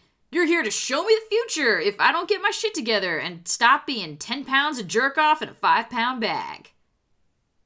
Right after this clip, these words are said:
And still, silence. But even so, spooky, scary ghost number three takes Scrooge on a magical journey forwards through time to two business dudes talking about a different dead business dude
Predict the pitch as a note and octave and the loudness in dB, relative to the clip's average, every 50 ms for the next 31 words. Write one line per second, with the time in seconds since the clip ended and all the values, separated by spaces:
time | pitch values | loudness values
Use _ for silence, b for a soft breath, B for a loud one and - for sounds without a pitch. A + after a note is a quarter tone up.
0 | _ _ - F3+ F#3 E3+ - - E3+ C#3 A2+ - - - - _ _ _ _ _ | _ _ -12 -10 -8 -8 -8 -8 -8 -10 -12 -12 -18 -20 -20 _ _ _ _ _
1 | _ _ _ _ _ _ _ _ _ - - - - - - _ _ _ - - | _ _ _ _ _ _ _ _ _ -14 -12 -12 -12 -16 -18 _ _ _ -20 -18
2 | - - - - - - - _ _ _ B B B B B B B B B B | -18 -18 -18 -20 -20 -20 -20 _ _ _ B B B B B B B B B B
3 | B B B B B B B B B B B B B B _ _ _ _ _ _ | B B B B B B B B B B B B B B _ _ _ _ _ _
4 | _ _ _ _ _ _ _ _ G#3+ G#3+ D4+ E4 F4 D#4 - F#4 D4+ A#3+ G3 G3+ | _ _ _ _ _ _ _ _ -6 -4 -4 -4 -4 -8 -6 -4 -2 -2 -2 -4
5 | G#3+ - b b b b b b - - - - E4+ D#4+ F4+ D#4+ - - D#4 D#4 | -6 -8 b b b b b b -20 -18 -6 -6 -6 -4 -4 -8 -6 -4 -4 -4
6 | D#4+ D#4 A3+ C#4 D4 D4 - - D#4+ D#4 D#4 - C4 C4 C#4+ C#4 - B3+ B3 A3 | -2 -4 -4 -6 -8 -8 -8 -8 -8 -10 -8 -8 -8 -6 -6 -6 -6 -8 -8 -6
7 | - - - - A3+ B3 C4 C4+ A3 G3+ D#3+ D3+ D3+ D3+ D#3+ F#3 A3 B3+ C4 D4 | -8 -8 -6 -8 -8 -8 -8 -8 -6 -6 -8 -8 -10 -12 -6 -4 -4 -4 -4 -6
8 | - C#4 A3+ F3 G#3+ A#3+ B3+ C4+ C4 - - C#4 D4+ D#4 D#4 D#4+ D#4 - - D#4+ | -8 -8 -8 -6 -8 -8 -8 -8 -10 -10 -8 -8 -6 -6 -6 -6 -8 -8 -8 -8
9 | D#4 - C4 A#3+ G#3+ F#3 D#3+ D3 D3+ E3+ E3+ - F4+ F#4 D#4 G4 G#4+ A4 F#4 C4 | -8 -6 -4 -4 -4 -4 -8 -10 -14 -12 -4 -2 -2 -2 0 -2 -4 -4 -4 -8
10 | A3 - - E3+ D3 B2+ A2 - - - B2+ C#3+ D#3 F3+ F#3+ F#3+ G#3+ A#3+ B3 A#3 | -8 -8 -6 -6 -6 -6 -8 -12 -12 -10 -8 -8 -8 -8 -8 -6 -6 -6 -6 -6
11 | A3+ E4 E4 - E4 E4+ D#4 - - - - F#4+ C#4 G#3+ F#3+ F#3+ D#3+ E3+ F3 D3+ | -6 -8 -8 -8 -10 -10 -10 -10 -10 -8 -6 -6 -6 -2 -2 -2 -4 -4 -8 -10
12 | - - - D#3+ D#3 D#3 C#3+ D3 | -10 -10 -8 -8 -6 -6 -6 -8